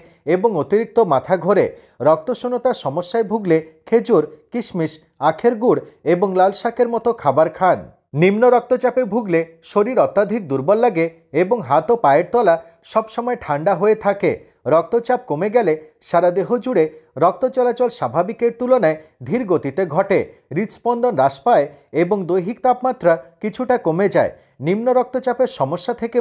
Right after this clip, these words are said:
মুক্তি পেতে সারাদিনে তিনবার নুন চিনি লেবুর শরবত পান করুন এবং প্রোটিন ও ফ্যাটযুক্ত পুষ্টিকর খাবারগুলো খান, যেমন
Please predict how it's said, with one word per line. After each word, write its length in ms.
মুক্তি 280
পেতে 240
সারাদিনে 540
তিনবার 300
নুন 120
চিনি 240
লেবুর 300
শরবত 320
পান 120
করুন 220
এবং 140
প্রোটিন 340
ও 20
ফ্যাটযুক্ত 480
পুষ্টিকর 460
খাবারগুলো 480
খান, 200
যেমন 260